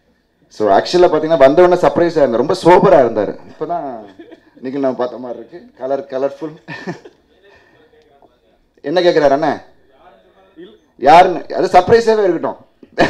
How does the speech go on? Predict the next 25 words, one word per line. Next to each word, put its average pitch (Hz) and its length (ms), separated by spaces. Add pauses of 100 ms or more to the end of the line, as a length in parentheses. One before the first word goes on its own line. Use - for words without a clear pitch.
(600)
ஏன்னா, 165 360 (300)
அதான் 170 240
ட்ரெய்லர் 180 340
பார்த்துட்டீங்களே. 143 420 (220)
இன்னும் 240 260
கொஞ்சம் 208 260
கொஞ்சமா 240 400
எல்லாம் 214 440
ஊத்துறீங்க 202 320
அதுக்கு 165 200
மேல. 175 380 (280)
ப்ளீஸ், 214 260 (840)
ஃபேமிலி 175 280
வந்திருக்காங்க, 135 600 (240)
கொஞ்சம் 131 280
ப்ளீஸ். 104 360 (1200)
So, 120 500 (420)
anyways, 170 420
எனக்கு 139 260
வந்து 143 600 (1160)
இந்த 123 220
படமே 156 300
ஒரு 127 340
சேலஞ்சா 147 380
இருந்துச்சு. 135 440